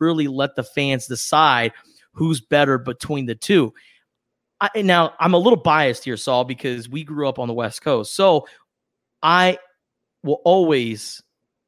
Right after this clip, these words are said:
love Snoop Dogg. You know, Snoop Dogg has made some great music. And one thing that I can appreciate about Snoop Dogg,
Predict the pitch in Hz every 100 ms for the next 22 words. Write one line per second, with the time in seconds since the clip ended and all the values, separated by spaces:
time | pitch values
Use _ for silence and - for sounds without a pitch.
0 | _ 143 135 110 104 - _ - 151 117
1 | 95 98 73 _ _ _ _ _ _ -
2 | 123 107 - 175 165 147 139 123 123 120
3 | 135 131 - 113 123 143 147 143 135 135
4 | 135 120 160 - 143 190 226 208 185 170
5 | - - _ 160 143 151 147 123 - 156
6 | 143 143 143 139 131 131 131 - - -
7 | 160 185 202 143 117 98 98